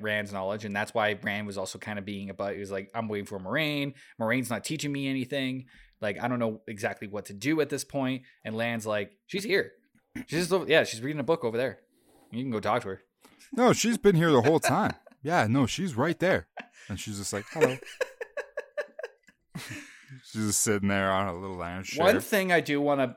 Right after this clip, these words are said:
Speaker 1: uh, want
Speaker 2: Drinking a little
Speaker 1: wanna
Speaker 2: daiquiri.
Speaker 1: talk about is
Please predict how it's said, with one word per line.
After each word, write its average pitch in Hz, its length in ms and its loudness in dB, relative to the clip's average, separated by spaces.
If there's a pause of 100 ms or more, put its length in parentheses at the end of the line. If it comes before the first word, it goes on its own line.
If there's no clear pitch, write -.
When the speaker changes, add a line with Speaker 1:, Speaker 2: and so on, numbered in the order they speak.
(200)
Speaker 1:
uh, 117 580 0
want 120 280 -4 (400)
Speaker 2:
Drinking 92 280 2
a 85 40 -4
little 90 320 0
Speaker 1:
wanna 123 320 2
Speaker 2:
daiquiri. 98 100 0
Speaker 1:
talk 127 260 2
about 104 480 -2
is 107 680 -4